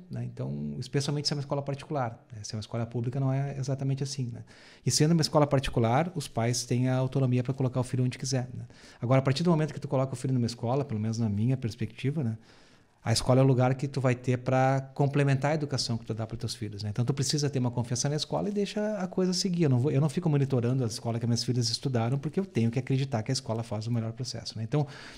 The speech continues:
eu diria assim, do ponto de vista de olhar conteúdo e tudo mais, eu não acho que é um processo interessante, assim. Mas eu acho que o processo interessante que aconteceu nas famílias foi esse, né? Como é que elas se aproximaram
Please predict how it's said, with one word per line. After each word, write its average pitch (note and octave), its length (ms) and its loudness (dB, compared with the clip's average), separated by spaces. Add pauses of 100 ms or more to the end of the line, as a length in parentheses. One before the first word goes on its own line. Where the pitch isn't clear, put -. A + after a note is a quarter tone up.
(220)
eu C3 120 10
diria C#3+ 180 10
assim, D#3 140 6
do C#3 80 4
ponto C#3+ 140 4
de C3+ 80 6
vista D3 140 4
de D3 80 6
olhar C3+ 160 8
conteúdo C#3 380 6
e D3+ 60 2
tudo C3+ 120 4
mais, B2+ 220 6
eu D3+ 60 4
não D3 120 4
acho C#3 160 4
que - 80 -2
é C#3+ 40 2
um - 20 0
processo C#3+ 420 2
interessante, B2 640 4
assim. G2+ 240 -6 (320)
Mas A2+ 160 4
eu B2 60 6
acho B2+ 120 4
que - 80 -6
o C3+ 40 -4
processo C3+ 320 2
interessante C3+ 420 2
que C#3+ 80 2
aconteceu C3+ 460 2
nas D#3 100 2
famílias C3 380 2
foi D3+ 220 -2
esse, G#2 240 -4
né? G2 60 -10
Como A2+ 160 -4
é A#2 40 -4
que B2 80 -4
elas A#2+ 100 -2
se - 80 -2
aproximaram C3 720 0